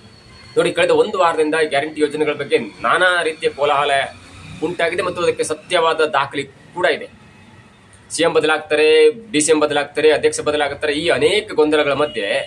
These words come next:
ಹೊಸದೊಂದು ವಿವಾದ ಹುಟ್ಕೊಳ್ತು. ಅಂದ್ರೆ, ಅದು ಗ್ಯಾರಂಟಿ ಯೋಜನೆಗಳಿಗೆ ಹಣ ಸಂದಾಯವಾಗ್ತಿಲ್ಲ,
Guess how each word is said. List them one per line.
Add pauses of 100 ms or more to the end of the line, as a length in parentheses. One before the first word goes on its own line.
(400)
ಹೊಸದೊಂದು
ವಿವಾದ
ಹುಟ್ಕೊಳ್ತು.
ಅಂದ್ರೆ, (400)
ಅದು
ಗ್ಯಾರಂಟಿ
ಯೋಜನೆಗಳಿಗೆ
ಹಣ
ಸಂದಾಯವಾಗ್ತಿಲ್ಲ,